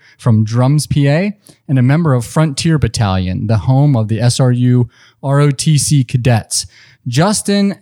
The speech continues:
uh, we had the chance to talk to him about the Sandhurst competition at the U S Military Academy at West Point, which is a military skills competition the S R U team qualified for.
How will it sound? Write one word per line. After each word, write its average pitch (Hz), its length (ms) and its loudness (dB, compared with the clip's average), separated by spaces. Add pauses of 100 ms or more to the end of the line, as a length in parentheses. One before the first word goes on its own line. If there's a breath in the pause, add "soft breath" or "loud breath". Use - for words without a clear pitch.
uh, 127 320 2
we 143 100 2
had 151 80 0
the 147 60 -4
chance 147 300 0
to - 60 -14
talk 139 240 0
to 139 80 -4
him 139 340 2
about 123 680 0 (120)
the 113 120 2
Sandhurst 139 600 0
competition 135 680 0
at 110 100 0
the 110 100 -2
U 123 180 2
S 117 200 2
Military 127 540 0
Academy 135 460 2
at 104 100 -4
West 117 300 -2
Point, 196 340 -2 (460 soft breath)
which 127 240 -2
is 120 160 0
a 117 140 4
military 127 520 2
skills 147 320 0
competition 127 680 0
the 113 100 0
S 120 220 0
R 120 160 4
U 117 180 4
team 117 300 2
qualified 104 760 0
for. 95 380 0